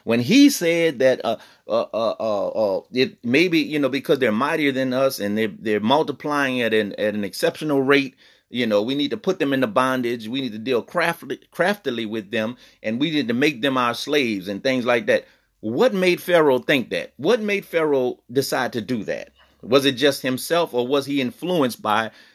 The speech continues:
an outward influence, which would be Satan?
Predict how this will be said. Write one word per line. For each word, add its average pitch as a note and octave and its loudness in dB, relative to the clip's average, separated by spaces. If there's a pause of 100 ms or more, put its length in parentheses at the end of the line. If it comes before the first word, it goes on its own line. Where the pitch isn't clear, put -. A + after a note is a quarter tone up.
(420)
an B2 -4
outward C#3+ 2
influence, C3 -2
which C3 -4
would A2 -6
be B2 -8
Satan? G2 -6